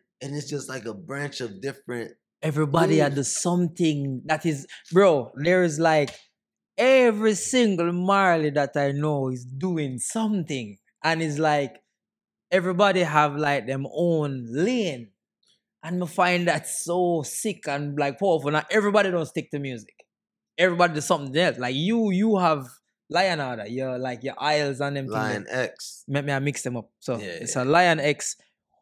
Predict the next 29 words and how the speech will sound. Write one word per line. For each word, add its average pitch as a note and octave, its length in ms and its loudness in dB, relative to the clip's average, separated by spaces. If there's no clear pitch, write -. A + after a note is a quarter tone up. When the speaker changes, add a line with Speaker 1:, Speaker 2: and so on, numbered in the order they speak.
Speaker 1:
Yeah. D#3+ 160 -6
Speaker 2:
What B3 260 4
exactly F3 640 0
is C#3+ 200 -4
it? A#2+ 180 -10
Speaker 1:
So G2 440 -4
this A#2 200 -10
is, G#2+ 200 -10
this A#2+ 280 -12
is F#2+ 140 -6
a F2+ 100 -6
C A#2+ 320 -12
B G#2+ 200 -12
D. F#2+ 300 -16
Well, G#2+ 380 -8
it's, - 360 -16
it's - 180 -16
a - 40 -4
wellness D#3 520 -4
company. G2 460 -10
Speaker 2:
Yeah. C#3 300 -2
Speaker 1:
And G2+ 160 -10
we G#2+ 80 -10
started A2 400 -6
with G2 100 -12
C A#2 240 -12
B G2 160 -10
D F#2+ 360 -12
products. F2 600 -8